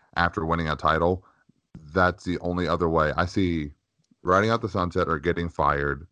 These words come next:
for both of these, and for both of these guys. And I don't think it's the proper send-off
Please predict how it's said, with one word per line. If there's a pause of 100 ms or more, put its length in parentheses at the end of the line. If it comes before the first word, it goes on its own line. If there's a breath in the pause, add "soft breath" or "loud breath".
(100)
for
both
of
these, (420 soft breath)
and (680)
for
both
of
these
guys.
And
I (140)
don't (800)
think
it's
the
proper
send-off